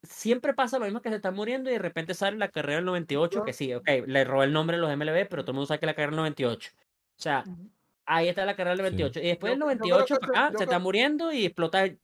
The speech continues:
Speaker 1: Alex Rodríguez. Entonces, ajá, otra vaina.
Speaker 2: yo
Speaker 1: Y
Speaker 2: creo,
Speaker 1: después
Speaker 2: yo
Speaker 3: Y, y,
Speaker 2: creería
Speaker 3: y
Speaker 2: que,
Speaker 3: hablando de
Speaker 2: que la
Speaker 3: eso,
Speaker 2: pelota,
Speaker 3: dime.
Speaker 2: yo cre-, o sea, yo creería que la, el, en realidad la pelota lo que ha perdido es la atracción de, de, del público.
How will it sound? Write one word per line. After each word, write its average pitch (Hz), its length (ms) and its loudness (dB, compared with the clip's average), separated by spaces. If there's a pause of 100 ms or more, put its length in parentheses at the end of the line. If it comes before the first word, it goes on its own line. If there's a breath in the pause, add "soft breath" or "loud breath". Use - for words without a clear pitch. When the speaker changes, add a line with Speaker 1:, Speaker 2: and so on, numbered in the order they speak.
Speaker 1:
Alex 175 240 4
Rodríguez. 143 480 2
Entonces, 123 440 -6
ajá, 131 520 2
otra 160 320 -2
vaina. 120 280 2
Speaker 2:
yo 120 40 2
Speaker 1:
Y 123 40 4
Speaker 2:
creo, - 220 4
Speaker 1:
después 294 220 4
Speaker 2:
yo - 120 4
Speaker 3:
Y, 135 60 6
y, 269 40 6
Speaker 2:
creería 185 260 6
Speaker 3:
y - 40 2
Speaker 2:
que, - 80 2
Speaker 3:
hablando 139 300 4
de 160 80 2
Speaker 2:
que - 40 2
la 226 100 4
Speaker 3:
eso, 226 80 0
Speaker 2:
pelota, 226 440 -2 (320)
Speaker 3:
dime. 110 180 -4
Speaker 2:
yo 151 60 -6
cre-, 240 320 0
o 214 120 -4
sea, 240 140 -4
yo 214 140 0
creería 214 640 -2
que 180 400 -8
la, 185 140 -8 (180)
el, 180 160 -10
en 180 140 -10
realidad 175 380 -6
la 175 140 -6
pelota 185 400 -6
lo 165 140 -6
que 160 240 -14 (460)
ha 170 140 -4
perdido 196 440 -4
es 185 60 -8
la 180 120 -2
atracción 180 580 -8
de, 175 200 -10
de, 156 300 -12
del 151 320 -14
público. 139 500 -12